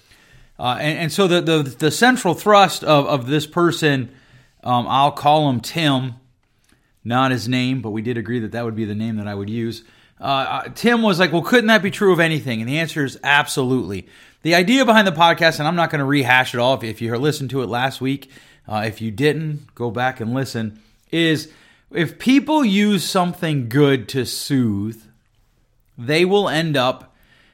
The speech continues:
with, uh, more problems, and they're gonna need to go to therapy. Here's the problem for the,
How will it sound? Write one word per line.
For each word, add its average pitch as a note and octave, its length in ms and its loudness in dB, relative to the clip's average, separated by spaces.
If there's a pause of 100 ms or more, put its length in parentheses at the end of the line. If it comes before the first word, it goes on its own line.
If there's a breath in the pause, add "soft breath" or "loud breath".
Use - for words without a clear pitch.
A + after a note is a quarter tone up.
(140 soft breath)
with, C#3 240 0
uh, - 220 -10
more C#3 380 0
problems, F3 460 0
and C#3+ 80 -2
they're C#3 80 0
gonna D#3 240 2
need C#3+ 160 0
to B2+ 80 -2
go B2 160 2
to A2+ 80 0
therapy. A2+ 460 0
Here's A3+ 420 -2
the F#3+ 80 0
problem E3 500 -2
for C3+ 200 -2
the, A2+ 320 -2